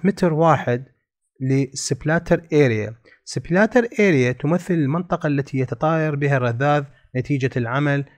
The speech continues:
كان تعمل بالروتري هاند بيس أو بالدريلينج أو بالواشنج، والرذاذ يعتبر من ال risky factors أو risky agents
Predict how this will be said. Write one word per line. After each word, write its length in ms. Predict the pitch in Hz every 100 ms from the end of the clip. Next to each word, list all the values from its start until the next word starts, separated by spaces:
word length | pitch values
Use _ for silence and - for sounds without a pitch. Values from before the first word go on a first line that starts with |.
| -
كان 240 | 131 123
تعمل 360 | - 131 127 123
بالروتري 880 | 117 120 117 _ - 131 151 165 143
هاند 240 | 139 139 -
بيس 420 | 143 139 - - -
أو 100 | 120
بالدريلينج 760 | 120 120 113 135 156 143 139 135 _ -
أو 80 | 127
بالواشنج، 760 | 123 117 127 160 - 113 101 _ _ _ -
والرذاذ 460 | 120 120 143 143 139 _ _ 139
يعتبر 560 | 123 - 127 127 123 - _ _ -
من 400 | 123 127 127 127 - _ _ -
ال 540 | 123 120 113 123 143
risky 440 | 160 - 151 139 139 _ - -
factors 580 | 143 160 - 131 120 117
أو 220 | 127 123
risky 320 | 143 - 139
agents 640 | - 139 151 123 120 117